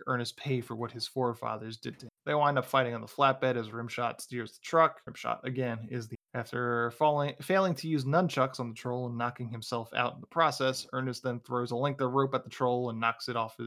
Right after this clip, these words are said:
off the back. But the troll grabs the rope and starts pulling the truck towards him, so Rimshot puts it in reverse and runs over the troll. When they put it back in the tr-, drive, they can't find it, but then it pops up again and knocks Ernest into a barrel and tosses the barrel off the truck.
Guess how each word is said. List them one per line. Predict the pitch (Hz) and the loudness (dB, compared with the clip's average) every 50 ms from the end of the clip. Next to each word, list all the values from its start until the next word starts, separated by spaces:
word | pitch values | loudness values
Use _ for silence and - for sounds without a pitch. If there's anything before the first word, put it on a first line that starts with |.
| 117 - _ | -10 -8 _
off | 127 123 117 - - | -4 -4 -4 -4 -8
the | - | -10
back. | - - 50 50 - - _ _ _ _ _ | -8 -6 -6 -6 -6 -10 _ _ _ _ _
But | - - | -10 -10
the | 135 | -6
troll | - - 208 220 208 160 | 0 4 6 6 6 6
grabs | 147 151 143 135 127 127 | 6 4 2 2 2 -2
the | 120 | -2
rope | 117 120 120 117 - | 0 0 -2 -2 -4
and | 110 - | -6 -6
starts | 120 117 110 - | -6 -6 -6 -8
pulling | - - 127 120 117 | -8 -6 -4 -4 -4
the | 113 | -6
truck | - - 113 - - | -6 -6 -8 -8 -6
towards | - 165 160 147 135 - | -4 -2 -2 -2 -2 -2
him, | 135 127 127 127 123 - - - | -2 -2 -2 -4 -6 -10 -18 -16
so | - - 127 | -8 -4 -2
Rimshot | 127 135 156 185 190 170 - 156 139 143 - - | 0 2 4 4 2 2 4 4 4 4 4 2
puts | 151 143 135 151 | -4 -2 0 0
it | 139 | 0
in | 135 | 2
reverse | 127 123 120 120 123 127 123 - - | 2 2 2 4 4 4 4 2 -2
and | 117 117 | -4 -4
runs | 123 120 120 | -4 -2 -2
over | 117 120 113 113 | -2 -4 -4 -4
the | 113 113 | -6 -8
troll. | - - 117 113 113 113 127 - _ | -4 -4 -2 -2 -2 -4 -6 -8 _
When | - 120 117 | -10 -8 -6
they | 117 | -6
put | 113 - 160 | -2 0 0
it | 151 139 | 2 4
back | 147 143 139 135 | 4 4 4 2
in | 131 127 | 0 -2
the | 117 | -4
tr-, | 110 - - 127 123 | -4 -4 -2 -2 -2
drive, | 117 - - 143 147 147 147 143 143 143 | -4 -2 0 2 4 6 6 6 4 2
they | 127 117 | 0 -4
can't | 110 - 127 117 - | -6 -4 -6 -6 -6
find | - - 143 139 135 131 135 | -4 -2 0 0 0 2 0
it, | 131 123 | 0 -2
but | - 113 | -2 -6
then | - 117 | -6 -6
it | 107 | -6
pops | - - 135 123 - - | -2 0 0 0 0 -2
up | 127 - | -6 -8
again | 117 117 117 113 113 | -6 -6 -6 -6 -6
and | 113 117 | -2 -2
knocks | 117 117 - - - | -2 -2 -4 -6 -6
Ernest | - 127 120 117 107 - | -4 -4 -4 -4 -6 -10
into | 117 113 120 117 | -8 -8 -6 -8
a | 113 | -2
barrel | 123 123 123 123 120 120 120 117 | 0 2 4 4 4 4 2 2
and | 113 113 | -2 -2
tosses | - 120 117 - 120 113 | -2 -2 -2 -2 -8 -12
the | - | -8
barrel | _ 113 110 107 107 - | _ -6 -4 -4 -6 -8
off | - - | -8 -12
the | - | -18
truck. | _ - - - - | _ -8 -8 -8 -8